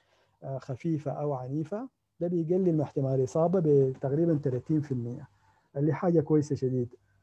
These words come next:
السمنة بيزيد احتمال الإصابة، وبرضو، آه، يعني بيقول لك كل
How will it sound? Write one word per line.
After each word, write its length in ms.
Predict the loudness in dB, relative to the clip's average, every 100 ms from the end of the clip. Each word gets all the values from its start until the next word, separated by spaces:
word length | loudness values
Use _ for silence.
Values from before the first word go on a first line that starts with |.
| -6
السمنة 800 | -2 0 0 4 4 4 2 0
بيزيد 400 | -2 0 4 4
احتمال 420 | 4 2 2 2 2
الإصابة، 540 | 0 -2 0 0 0 -4 _ _ _ _ _ _ _ -20 -20 _ -4
وبرضو، 840 | 4 6 6 6 6 6 4 -2
آه، 420 | -2 -2 -4 -10 -14 -14
يعني 180 | -10 -8
بيقول 220 | -6 -4
لك 120 | -4 -4
كل 380 | -4 -2 -4